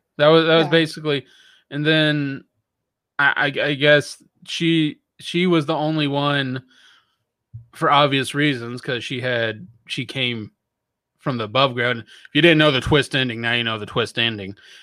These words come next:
Speaker 1: is that the one that w-, the one from the underworld, I guess in this case,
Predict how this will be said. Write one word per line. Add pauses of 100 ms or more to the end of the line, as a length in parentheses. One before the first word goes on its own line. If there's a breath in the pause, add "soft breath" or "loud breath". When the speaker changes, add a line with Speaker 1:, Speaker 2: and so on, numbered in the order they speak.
(120)
Speaker 1:
is
that (260)
the
one
that
w-,
the
one
from
the
underworld, (120)
I
guess
in
this
case,